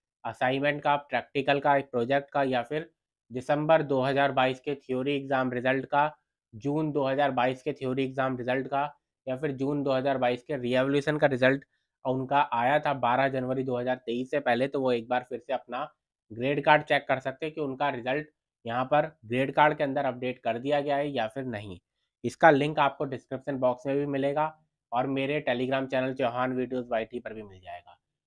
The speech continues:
इग्नू की वेबसाइट के रिजल्ट सेक्शन पर आपको ग्रेड कार्ड का लिंक भी मिल जाएगा, वहाँ पर से भी आप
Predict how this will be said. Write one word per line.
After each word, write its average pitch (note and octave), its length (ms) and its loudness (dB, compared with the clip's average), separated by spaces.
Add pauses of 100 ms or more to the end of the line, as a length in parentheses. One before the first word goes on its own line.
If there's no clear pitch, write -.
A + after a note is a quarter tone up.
(140)
इग्नू D3 320 -2
की D#3+ 180 -2
वेबसाइट C3+ 460 -2
के D#3 100 -4
रिजल्ट C3+ 320 -2
सेक्शन C3 340 -6
पर C3+ 80 0
आपको B2+ 280 -2
ग्रेड A#2+ 280 -6
कार्ड A#2+ 180 -2
का A#2 80 -4
लिंक A2+ 240 -6
भी A#2 120 -10
मिल B2 180 -4
जाएगा, D3+ 300 -2
वहाँ A#2+ 220 -8
पर A#2+ 160 -10
से A#2+ 160 -14
भी A2+ 100 -8
आप B2+ 240 -4